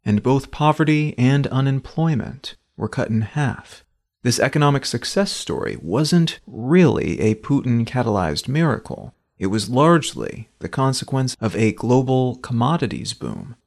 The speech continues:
that led to a dramatic increase in oil prices during that period. And oil and gas make up most of Russia's exports, so they and most other countries that had well-developed fossil fuel-based economies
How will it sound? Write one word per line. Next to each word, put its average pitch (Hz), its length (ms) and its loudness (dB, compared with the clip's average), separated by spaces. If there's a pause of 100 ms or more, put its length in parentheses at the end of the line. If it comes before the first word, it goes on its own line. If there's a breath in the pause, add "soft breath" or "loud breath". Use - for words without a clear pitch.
that 90 180 -4
led 131 260 2
to 123 120 -2
a 117 80 2
dramatic 117 500 0
increase - 760 -4
in 98 200 -2
oil 160 280 2
prices - 480 -8
during 104 240 -4
that 107 220 -2
period. - 480 -4 (300)
And 92 180 -4
oil 143 420 4
and 104 240 0
gas 123 500 0
make 127 240 0
up 123 140 0
most 123 460 -2
of 90 160 -6
Russia's 113 600 -2
exports, - 840 -8 (180)
so - 220 -6
they 147 640 4
and 147 260 4
most 147 360 2
other 170 200 4
countries - 520 -8
that - 100 -6
had - 240 -6
well-developed 127 720 2
fossil 127 500 -2
fuel-based 127 680 -2
economies - 800 -4